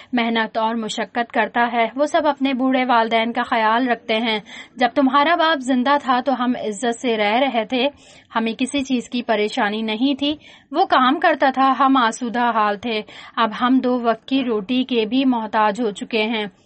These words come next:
اب کوئی شخص بھٹک کر بھی ہمارے گھر کا رخ نہیں کرتا۔ ماں نے بیٹے کو مزید جھنجھوڑتے ہوئے کہا کہ تم اسی باپ کے بیٹے ہو جہاں ہر شخص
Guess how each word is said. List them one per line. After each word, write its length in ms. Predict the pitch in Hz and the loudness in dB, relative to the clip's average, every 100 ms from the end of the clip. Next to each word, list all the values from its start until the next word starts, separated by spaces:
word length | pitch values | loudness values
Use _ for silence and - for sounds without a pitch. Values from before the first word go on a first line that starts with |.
| _ _ | _ _
اب 160 | 302 349 | -2 0
کوئی 240 | 359 381 | 0 0
شخص 380 | 403 349 339 - | 2 0 0 -4
بھٹک 340 | 254 247 247 | 0 0 0
کر 140 | - 233 | 0 0
بھی 220 | 226 269 247 | 2 0 0
ہمارے 340 | 226 220 220 | 0 0 0
گھر 180 | 220 226 220 | 0 -2 0
کا 160 | 220 | 0
رخ 240 | 220 220 247 | 0 -4 -4
نہیں 260 | 226 220 | -2 -2
کرتا۔ 420 | 214 214 208 208 208 - - - - | 0 -2 0 -2 -2 -10 -20 -18 -4
ماں 180 | 208 214 | 0 0
نے 140 | 226 | 0
بیٹے 240 | 233 226 233 | 0 0 0
کو 140 | 226 | 0
مزید 380 | 226 214 233 240 - | -2 -2 -4 -4 -4
جھنجھوڑتے 560 | 240 226 214 220 269 | -4 -2 -4 -2 -2
ہوئے 240 | 262 233 254 | 0 0 0
کہا 340 | 226 185 247 | -2 -2 -2
کہ 80 | 277 269 | -2 -4
تم 180 | 269 269 | -2 -2
اسی 320 | 233 - 320 | -4 -6 -2
باپ 340 | 269 240 220 - | 2 2 2 -2
کے 140 | 233 | -4
بیٹے 280 | 208 208 269 | -2 -2 0
ہو 220 | 269 254 | 0 0
جہاں 420 | 254 262 233 226 | -2 -2 0 0
ہر 200 | 226 240 | 0 0
شخص 400 | 240 247 226 - | 0 -2 -4 -6